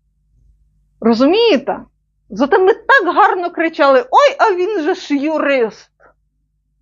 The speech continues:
Та ви що? Де він юрист? Я не бачу його практичної юридичної діяльності або хоч би зацікавленості в юридичних процесах. Тому що був би він би юристом,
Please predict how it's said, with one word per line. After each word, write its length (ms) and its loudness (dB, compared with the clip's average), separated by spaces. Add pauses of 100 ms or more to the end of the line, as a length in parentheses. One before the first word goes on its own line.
(380)
Та 360 2
ви 60 -2
що? 540 -12 (2750)
Де 400 2
він 280 -4
юрист? 680 -6
Я 160 -4
не 120 -4
бачу 320 0
його 200 2
практичної 1200 -4
юридичної 720 -2
діяльності 800 -2
або 220 -4
хоч 220 -6
би 140 -4 (360)
зацікавленості 1120 0
в 80 -10
юридичних 640 -6
процесах. 840 -4 (160)
Тому 160 -6
що 140 -6
був 240 0
би 160 2
він 180 0
би 120 -2
юристом, 720 -2